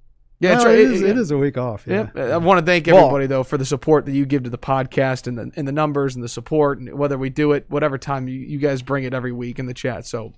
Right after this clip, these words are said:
Speaker 1: thank you. And, um, yeah, wishing everybody a happy Thanksgiving this week, too. Uh, had Thanksgiving on Thursday,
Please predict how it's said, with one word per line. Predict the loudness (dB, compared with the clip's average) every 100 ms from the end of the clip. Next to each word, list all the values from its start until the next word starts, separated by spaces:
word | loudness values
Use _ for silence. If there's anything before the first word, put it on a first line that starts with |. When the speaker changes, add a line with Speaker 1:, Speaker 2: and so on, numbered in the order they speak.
| -6
Speaker 1:
thank | -2 -2 -2
you. | -2 0 -2
And, | -6 -10 -16 -20 _ -12
um, | -8 -8 -10 -12 -16 -20 -20 -20 _ _ 0
yeah, | 2 2 0
wishing | -2 -2 -2
everybody | -2 0 2
a | 2
happy | 2 0
Thanksgiving | -4 0 0 0 -6
this | -10 -4
week, | -4 -2
too. | -2 -4 -4 -10
Uh, | -10 -8
had | -6
Thanksgiving | -6 -8 -8 -6 -6
on | -6
Thursday, | -2 -2 0 2 2 0